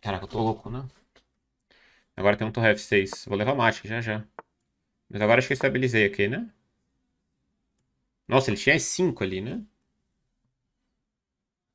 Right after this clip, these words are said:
Ele pode trocar e cavalo F três, que eu esqueci. Mas aí eu... Esse é meio chato, mas ok.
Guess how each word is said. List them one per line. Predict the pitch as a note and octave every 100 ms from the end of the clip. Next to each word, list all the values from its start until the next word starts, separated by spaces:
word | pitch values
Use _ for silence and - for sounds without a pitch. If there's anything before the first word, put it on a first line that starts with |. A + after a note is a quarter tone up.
| _ _ _ _ _ _ _ _ _ _ _ _ _ _ _ _ _ _ _ _ _ _ _ _ _ -
Ele | A2+
pode | C#3 C3+
trocar | C#3 D3
e | D#3
cavalo | E3 D#3
F | D#3+ -
três, | - B2 G#2+ -
que | -
eu |
esqueci. | G2 G#2 G#2 G2+
Mas | G2+ G2+
aí | A#2 D3+
eu... | F3 D#3 C3+ - _ _ _ _ _ _ _ _ _ _ _ -
Esse | - - B2+
é |
meio | B2
chato, | B2 G#2 F#2+ G#2
mas | G2
ok. | G#2 - F#2+